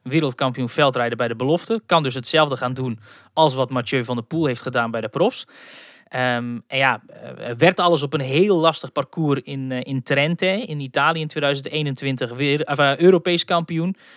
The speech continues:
Toen was hij pas achttien. Eh, had niemand dat verwacht dat hij dat kon. En, eh, ging hij toch wel, eh, ja, heel lang mee en won. Eh,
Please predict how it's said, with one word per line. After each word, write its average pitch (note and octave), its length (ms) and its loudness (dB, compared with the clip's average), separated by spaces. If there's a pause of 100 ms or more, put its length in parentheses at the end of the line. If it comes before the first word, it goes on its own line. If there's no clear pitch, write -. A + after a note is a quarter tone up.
(160)
Toen F3 120 0
was D3 120 2
hij D3 100 -6
pas C3+ 140 -6
achttien. F#3+ 540 -2
Eh, C3+ 280 -2
had C#3 140 0
niemand D#3 360 4
dat C3+ 160 0
verwacht C#3 300 -8
dat C3 120 -10
hij C3+ 80 -16
dat B2+ 200 -8
kon. C3+ 300 -10 (140)
En, C3 240 -14
eh, B2 140 -12
ging C#3 240 -8
hij B2 120 -6
toch C3+ 160 -4
wel, B2 280 -2
eh, A#2 140 -4 (600)
ja, B2+ 180 -6
heel C#3 180 0
lang B2+ 200 0
mee B2+ 220 0
en C#3 180 -2
won. D3 300 -4 (460)
Eh, B2 220 -4